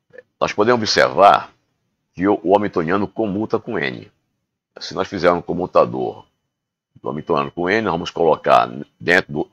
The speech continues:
dentro do colchete o valor dessa expressão, que é em termos de N, e obviamente o meio combi-, comuta com o operador N, e o op-, operador N que está dentro do parênteses também comuta com o operador N dentro do colchete, portanto dá zero.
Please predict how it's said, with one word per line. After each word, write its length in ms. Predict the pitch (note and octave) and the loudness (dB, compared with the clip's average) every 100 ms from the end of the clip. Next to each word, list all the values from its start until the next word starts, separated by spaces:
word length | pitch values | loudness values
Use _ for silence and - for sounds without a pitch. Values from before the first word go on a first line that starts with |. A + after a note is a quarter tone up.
| - | -10
dentro 340 | - F2+ - | -4 -4 -4
do 80 | D#2+ | -6
colchete 680 | D#2+ D2+ - C#2+ A#1+ - - _ _ _ _ _ | -4 -4 -2 -4 -4 -8 -20 _ _ _ _ _
o 100 | D#2+ | 2
valor 260 | F2 E2 D2+ | 6 6 6
dessa 200 | D#2 D#2+ | 0 -4
expressão, 580 | - E2+ C#2+ - G#2 A2 | -4 0 2 2 -2 -2
que 120 | C#2 | -4
é 60 | |
em 100 | C#2 | -6
termos 320 | C2 - D2 D2+ | -6 -6 -4 -6
de 140 | D#2+ | -4
N, 340 | F#2+ G#2+ G#2 - _ _ - | -2 -2 -4 -10 _ _ 0
e 40 | |
obviamente 680 | F2+ G2+ G2+ F#2 D2+ D2 C#2 | 2 4 4 4 4 0 0
o 60 | F#2+ | -2
meio 280 | D#2+ D#2+ D#2 | 0 0 0
combi-, 380 | - E2 - - _ _ _ - _ _ | -6 -10 -10 -16 _ _ _ -20 _ _
comuta 480 | F2+ F#2 E2+ D#2+ D2+ | 0 2 0 0 -2
com 140 | - | -2
o 40 | D2+ | -4
operador 480 | - D2+ D2+ F2 | 0 2 2 0
N, 340 | F#2 A2+ A2+ G#2+ _ _ _ _ _ _ _ _ _ _ _ _ _ | 0 -2 -4 -10 _ _ _ _ _ _ _ _ _ _ _ _ _
e 300 | G2 C3 C#3+ - | 2 6 4 4
o 200 | G#2 A2+ | 4 6
op-, 200 | A2 - | 4 4
operador 680 | F#2 G2 G2+ G2+ G#2 A2 F2 | 4 6 10 10 10 6 4
N 240 | F2 E2+ | 4 0
que 100 | - | -6
está 260 | C#2+ - D#2 | -8 0 0
dentro 240 | C#2 D#2+ | 2 -4
do 40 | E2 | 2
parênteses 340 | F2 F#2 G#2+ | 2 2 -2
também 280 | B2+ A2 A#2 | -2 -2 -4
comuta 460 | - G2 F#2+ G2 | -4 -4 -2 -2
com 120 | F2+ F#2 | -4 -6
o 20 | |
operador 440 | - F#2 F#2 F2 | -2 0 2 0
N 140 | D#2+ D#2 | 0 -4
dentro 240 | D2+ D#2 | -6 -6
do 60 | E2+ | -6
colchete, 560 | F2 D#2 - G#1 - | -4 -4 -4 -8 -12
portanto 380 | - D#2 E2+ E2 | -12 -10 -10 -8
dá 200 | F2+ G2+ | 2 2
zero. 440 | E2+ C#2 B1+ G1+ | 4 0 0 -2